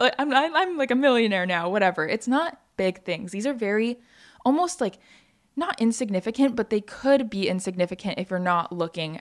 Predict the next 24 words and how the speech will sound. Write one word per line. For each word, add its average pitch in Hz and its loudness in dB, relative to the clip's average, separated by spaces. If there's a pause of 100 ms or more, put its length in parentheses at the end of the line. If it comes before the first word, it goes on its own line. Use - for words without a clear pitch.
out - 0
for 202 -2
them. 226 4
And 202 -2
so 175 2
I'm 180 -2
hoping 349 -2
that 220 -2
this - -10
episode 185 0 (220)
uplifts 202 2
you 175 -2 (100)
and 170 -2
kind 226 -2
of 233 6
inspires 185 2
you 180 -2
to 170 -2
take 208 -2
a 233 4
look 220 2
around 185 2
you. 262 0 (280)
And 180 0